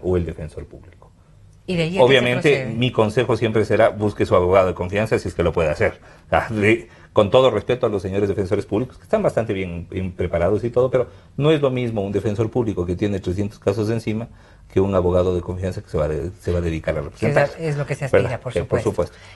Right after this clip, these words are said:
Speaker 2: ¿Y cuál es el proceso ya dentro de esta instancia?
Speaker 1: Entonces, eh, en ese momento se produce lo que se denomina la audiencia, eh, la audiencia de flagrancia, si es que pasó un delito flagrante. Por ejemplo, me robaron el celular, me golpearon,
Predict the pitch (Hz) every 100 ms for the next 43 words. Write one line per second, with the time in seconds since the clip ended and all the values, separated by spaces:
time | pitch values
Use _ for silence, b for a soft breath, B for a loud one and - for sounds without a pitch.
0 | - 196 226 247 359 - 180 214 226 196
1 | 196 151 175 214 208 170 156 147 - 104
2 | - - _ _ B B B B - 147
3 | 151 208 - 214 208 - - 139 143 143
4 | 156 208 240 208 170 170 185 160 135 120
5 | 123 151 120 107 110 98 95 92 107 107
6 | 90 87 92 95 110 - - - - 87
7 | 85 82 82 87 95 - 92 85 82 87
8 | 95 - 76 101 - 85 - - 90 101
9 | 95 98 95 87 92 87 87 90 85 -
10 | 104 110 92 - 95 90 87 101 113 113
11 | 120 120 117 117 b b - 98 101 120
12 | 120 120 120 131